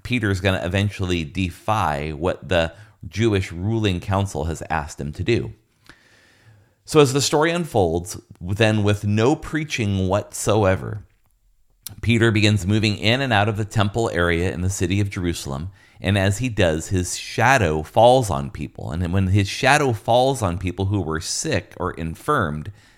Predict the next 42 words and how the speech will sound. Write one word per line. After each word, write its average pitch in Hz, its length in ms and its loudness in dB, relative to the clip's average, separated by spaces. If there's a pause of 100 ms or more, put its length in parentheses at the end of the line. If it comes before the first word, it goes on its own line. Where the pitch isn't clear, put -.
(140)
they 98 160 6
would 95 180 2
be 123 120 2
healed. 117 480 -2 (640)
And 117 120 0
so - 240 2 (400)
the 113 140 0
way 160 280 4
Acts - 300 -4
tells 127 280 0
the 147 100 -6
story 90 320 0
is 104 80 2
that 98 140 2
as 98 100 -2
Peter's 117 400 -2
walking 110 380 0
about, 80 320 -2
his 98 200 0
shadow 95 640 -2
is 87 200 -6
healing 110 560 -6
people. 73 420 -10 (380)
So 110 180 0
people 104 320 2
are 92 80 2
starting 95 360 2
to 85 60 -2
bring 101 320 -2
out 101 360 -2
the, 73 240 -6 (360)
the 85 200 -2
sick - 560 -2
and 82 240 -4
the 78 160 -4
lame 120 500 0
and 87 140 -2
the 82 80 -6
people 107 320 -4
who've 92 240 -2
really 98 240 0
struggled 117 560 -4